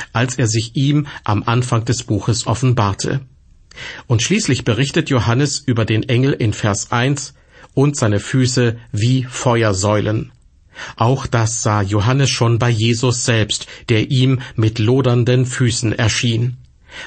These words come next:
Bei dem Engel in Vers eins spricht Johannes von Feuersäulen. Das deutet vielleicht an,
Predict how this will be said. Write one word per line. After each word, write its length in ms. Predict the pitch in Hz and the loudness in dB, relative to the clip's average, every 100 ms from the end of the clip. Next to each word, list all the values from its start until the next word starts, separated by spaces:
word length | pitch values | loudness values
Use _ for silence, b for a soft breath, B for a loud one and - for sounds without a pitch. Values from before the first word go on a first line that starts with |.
| B | B
Bei 120 | 107 | 0
dem 200 | 110 107 | 2 2
Engel 320 | 180 180 110 | 2 2 0
in 160 | - 107 | 0 -2
Vers 360 | 113 104 - | 0 -2 -2
eins 280 | 156 156 110 | 0 0 0
spricht 340 | - 117 110 | -2 -2 -2
Johannes 440 | 123 101 117 127 127 | 0 2 2 0 0
von 340 | - 113 107 B | -2 0 -2 B
Feuersäulen. 1300 | - - 120 123 127 123 110 135 156 117 107 123 - B B B | -6 0 2 2 2 0 2 2 2 2 0 -2 -8 B B B
Das 260 | - 101 - | -2 -2 0
deutet 380 | 120 170 - - | 0 0 -2 -2
vielleicht 420 | 110 104 110 - | 0 0 -2 -2
an, 280 | 127 151 | 0 2